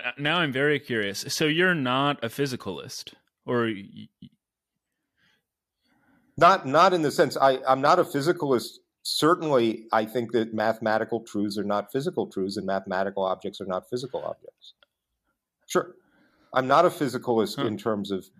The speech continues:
Speaker 2: mathema-,
Speaker 1: Okay.
Speaker 2: my, my, I don't have a very sophisticated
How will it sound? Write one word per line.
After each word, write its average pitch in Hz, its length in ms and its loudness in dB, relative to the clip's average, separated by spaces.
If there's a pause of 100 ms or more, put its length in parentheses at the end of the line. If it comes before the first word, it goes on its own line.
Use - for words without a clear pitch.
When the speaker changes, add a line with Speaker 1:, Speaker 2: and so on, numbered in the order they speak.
Speaker 2:
mathema-, 104 480 -2
Speaker 1:
Okay. 107 80 -12
Speaker 2:
my, 95 280 -2
my, 101 360 -2 (680)
I 202 120 4
don't 226 260 2
have 147 160 0
a 131 80 0
very 120 640 0
sophisticated 120 1040 -2